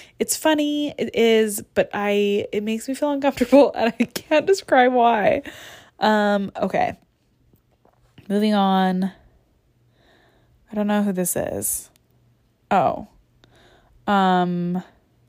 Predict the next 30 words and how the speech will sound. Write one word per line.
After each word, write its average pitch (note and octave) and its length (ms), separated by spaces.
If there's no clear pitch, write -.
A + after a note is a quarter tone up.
Nick F#3+ 220
Cannon's G3 340
son's F3 200
dressed F3+ 240
up E3 160
as F3+ 200
himself. - 400
I'm F#3 180
just F3+ 140
moving E3+ 220
past - 260
that. - 260
Okay. G3+ 1080
These G3+ 240
are A3 100
all G#3+ 720
kind G3 300
of F#3 520
Jessica G#3 380
Biel A3 220
and G#3+ 80
Justin G3+ 260
Timberlake F#3+ 400
dressed F#3+ 240
up F#3 80
as F3+ 100
the F#3+ 80
Home F3+ 160
Alone F3+ 300
villains. E4 680